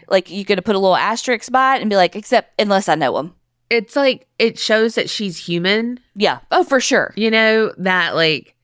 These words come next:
Speaker 2: I don't know.
Speaker 1: Y'all, I really encourage y'all to go watch those videos because it's not mannerisms, but just her
Speaker 2: Her demeanor?
Speaker 1: Yeah, that word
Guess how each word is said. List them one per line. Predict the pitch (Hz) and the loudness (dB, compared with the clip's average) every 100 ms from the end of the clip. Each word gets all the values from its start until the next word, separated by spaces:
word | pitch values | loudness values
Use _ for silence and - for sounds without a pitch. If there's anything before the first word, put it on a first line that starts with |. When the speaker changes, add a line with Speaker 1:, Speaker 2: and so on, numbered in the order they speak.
| - | -14
Speaker 2:
I | 156 | -8
don't | 156 | -4
know. | 151 143 147 156 _ _ _ _ | -2 -4 -6 -12 _ _ _ _
Speaker 1:
Y'all, | 226 180 | 0 2
I | 202 | 0
really | 180 202 196 | 2 4 4
encourage | 170 180 151 | 2 0 0
y'all | 151 | 0
to | 139 | -2
go | 147 | 0
watch | 143 - | 0 0
those | 156 147 | -4 -4
videos | 147 135 131 | -2 -2 -4
because | - - 156 - | -4 -4 -4 -2
it's | 165 - - - | -6 -6 -12 -14
not | 143 160 254 - | -12 -6 -4 0
mannerisms, | 190 175 151 135 285 | 2 2 2 0 -6
but | 151 | -6
just | 185 190 | -6 -2
her | 220 185 | 2 2
Speaker 2:
Her | 165 | 2
demeanor? | 185 175 165 185 202 208 | 0 -2 0 0 0 0
Speaker 1:
Yeah, | 202 262 135 | 2 0 2
that | 247 156 | 0 0
word | 143 - | -2 -4